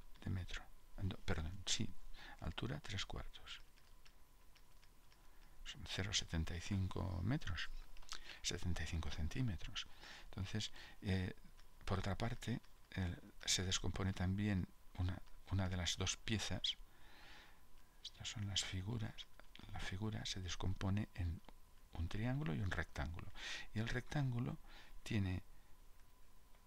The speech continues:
dos tercios de metro de base,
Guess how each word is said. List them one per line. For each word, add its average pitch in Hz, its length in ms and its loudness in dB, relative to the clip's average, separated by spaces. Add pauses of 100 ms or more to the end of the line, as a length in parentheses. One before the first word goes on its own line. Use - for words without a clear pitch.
(1300)
dos 113 240 6
tercios 104 440 2
de 95 80 4
metro 92 380 4 (1300)
de - 200 0
base, 127 460 4